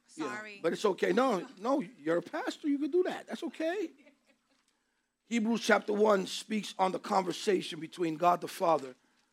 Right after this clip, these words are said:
Speaker 1: and God the Son. They literally are talking to each other. And God is telling the Father, or the Father's telling the Son, calling him Lord.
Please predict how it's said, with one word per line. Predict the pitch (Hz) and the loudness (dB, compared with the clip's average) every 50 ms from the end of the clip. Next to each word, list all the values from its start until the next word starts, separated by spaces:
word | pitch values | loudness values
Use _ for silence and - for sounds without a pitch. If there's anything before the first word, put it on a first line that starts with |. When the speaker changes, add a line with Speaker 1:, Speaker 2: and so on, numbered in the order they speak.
| _ - | _ -6
Speaker 1:
and | - 156 156 143 | -4 -4 0 2
God | 165 156 151 139 | 4 4 4 2
the | 131 143 | 0 -6
Son. | - - - 143 123 - - _ _ _ _ _ _ _ _ _ _ _ _ _ _ _ _ _ - | -8 -4 -4 -6 -6 -6 -18 _ _ _ _ _ _ _ _ _ _ _ _ _ _ _ _ _ 0
They | 185 190 | 2 2
literally | 190 190 214 208 202 190 165 | 6 8 8 8 8 8 4
are | 165 | 4
talking | - - 202 170 - - | 4 2 0 0 0 -4
to | - 147 | -10 -10
each | 131 - | -10 -10
other. | 135 110 - - _ _ _ _ _ _ _ _ _ _ _ _ _ - | -14 -14 -16 -20 _ _ _ _ _ _ _ _ _ _ _ _ _ 0
And | 175 180 175 147 | 0 0 2 4
God | 208 214 226 233 220 | 6 8 10 10 8
is | 202 - | 8 4
telling | - 233 226 202 196 | 4 6 6 6 6
the | 180 | 4
Father, | - - 233 254 226 202 170 160 160 143 - _ _ _ _ _ _ _ _ - | 2 4 6 8 8 8 6 4 0 -2 -4 _ _ _ _ _ _ _ _ 0
or | - 190 165 | 2 2 4
the | 165 165 | 2 0
Father's | - - 233 233 226 190 - | 4 8 8 8 8 6 2
telling | - 220 208 185 | 0 0 0 0
the | 165 | 0
Son, | - - - 254 220 196 185 175 - - _ _ _ _ _ _ _ _ | -2 4 8 8 8 8 6 2 -4 -12 _ _ _ _ _ _ _ _
calling | - 233 277 311 294 247 | 4 6 8 8 8 8
him | 247 247 254 | 8 8 8
Lord. | 294 330 302 240 175 143 | 8 10 10 8 8 4